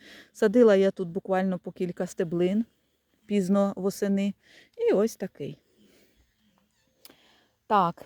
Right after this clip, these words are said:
питалися мене. Ой, що це за краса цвіте. А, питалися мене за дельфініум.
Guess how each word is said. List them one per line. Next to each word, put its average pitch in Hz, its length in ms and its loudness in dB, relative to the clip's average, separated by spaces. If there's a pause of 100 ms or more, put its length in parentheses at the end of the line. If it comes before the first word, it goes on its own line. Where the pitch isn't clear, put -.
(120)
питалися 311 720 -2 (360)
мене. 233 560 4 (1040)
Ой, 427 240 -4
що 330 160 0
це 311 160 0
за 302 120 2
краса 277 500 -2
цвіте. 233 600 -2 (960)
А, 220 280 -6
питалися 302 640 2
мене 226 420 4
за 208 360 2
дельфініум. 220 800 2